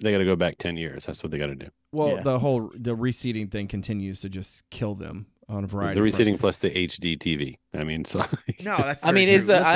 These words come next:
Speaker 3: I, I mean, like, I'm being straight up though. Is the reseating thing a thing anymore? 'Cause, like, I feel like a lot
Speaker 2: I
Speaker 3: of those
Speaker 2: think it
Speaker 3: people
Speaker 2: just
Speaker 3: probably wouldn't be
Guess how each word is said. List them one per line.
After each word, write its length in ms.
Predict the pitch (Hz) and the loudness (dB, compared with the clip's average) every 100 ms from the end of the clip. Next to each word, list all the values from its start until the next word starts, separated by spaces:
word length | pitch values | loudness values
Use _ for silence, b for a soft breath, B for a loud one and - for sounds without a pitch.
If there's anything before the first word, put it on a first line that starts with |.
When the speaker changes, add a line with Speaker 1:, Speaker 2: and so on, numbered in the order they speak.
| 175 | 6
Speaker 3:
I, 100 | 170 | 4
I 40 | |
mean, 180 | 190 185 | 4 4
like, 160 | 175 165 | 6 6
I'm 140 | 175 | 6
being 260 | 208 165 117 | 4 2 0
straight 280 | - 131 143 | 0 2 4
up 120 | 156 | 2
though. 200 | 113 104 | 2 2
Is 360 | 98 117 120 | -2 -6 -4
the 140 | 135 123 | 0 2
reseating 480 | 127 123 120 117 107 | 0 0 -2 -2 0
thing 200 | 123 107 | -2 -2
a 100 | 95 | -4
thing 280 | 101 101 | -4 -2
anymore? 420 | 123 139 147 156 151 | -2 -2 0 0 0
'Cause, 220 | - 104 | -2 -2
like, 320 | 104 95 - | 0 -2 -4
I 60 | 101 | -2
feel 160 | 139 | 4
like 140 | 139 107 | 4 4
a 40 | |
lot 160 | 107 165 | 4 4
Speaker 2:
I 40 | |
Speaker 3:
of 40 | |
those 60 | 214 | 4
Speaker 2:
think 100 | 202 | 4
it 60 | 160 | 4
Speaker 3:
people 140 | 156 | 2
Speaker 2:
just 120 | 101 | 0
Speaker 3:
probably 440 | 113 113 110 110 101 | 2 4 4 2 2
wouldn't 440 | 104 101 101 98 | 0 -2 -6 -8
be 200 | 95 92 | -8 -10